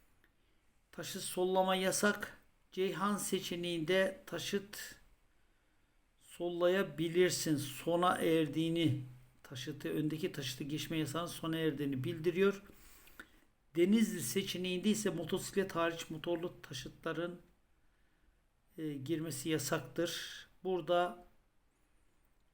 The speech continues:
Ceyhan seçeneğimiz doğrudur.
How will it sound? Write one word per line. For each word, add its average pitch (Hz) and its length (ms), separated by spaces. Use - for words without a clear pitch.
Ceyhan 190 500
seçeneğimiz 165 920
doğrudur. 139 520